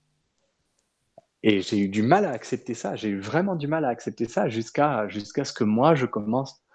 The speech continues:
à faire mes propres travaux chamaniques ou à accompagner les gens de manière individuelle, euh, dans la résolution de, de problèmes, euh,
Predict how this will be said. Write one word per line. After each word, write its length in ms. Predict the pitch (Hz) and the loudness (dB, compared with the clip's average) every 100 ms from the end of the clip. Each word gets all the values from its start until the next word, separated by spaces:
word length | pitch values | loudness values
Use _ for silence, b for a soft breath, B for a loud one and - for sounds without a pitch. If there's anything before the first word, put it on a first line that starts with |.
| _ _ _ - | _ _ _ -6
à 100 | 98 | -2
faire 240 | - 143 | 2 2
mes 100 | 123 | 0
propres 540 | - - 131 - 104 101 | -4 -4 -4 -4 -6 -6
travaux 300 | - 101 117 | -8 -6 -4
chamaniques 560 | - 98 101 135 - | -4 -2 0 -2 0
ou 80 | 113 | 0
à 80 | 98 | 2
accompagner 520 | 95 110 107 113 117 | 2 0 2 4 4
les 160 | 110 107 | 4 4
gens 280 | 110 143 - _ _ _ _ _ | 2 -2 -6 _ _ _ _ _
de 80 | 110 | 2
manière 360 | 98 95 123 127 | 4 4 4 4
individuelle, 720 | 117 104 104 107 135 156 - _ _ _ - | 4 2 4 6 6 2 -8 _ _ _ -4
euh, 300 | 107 98 95 | -2 0 -2
dans 160 | 98 110 | 0 2
la 100 | 110 | 2
résolution 600 | 101 107 101 101 - 123 | 0 0 0 -2 -2 -2
de, 240 | 110 90 | 0 0
de 120 | 87 95 | -2 -6
problèmes, 480 | - 101 107 120 | 0 4 6 4
euh, 160 | 101 87 | 2 -6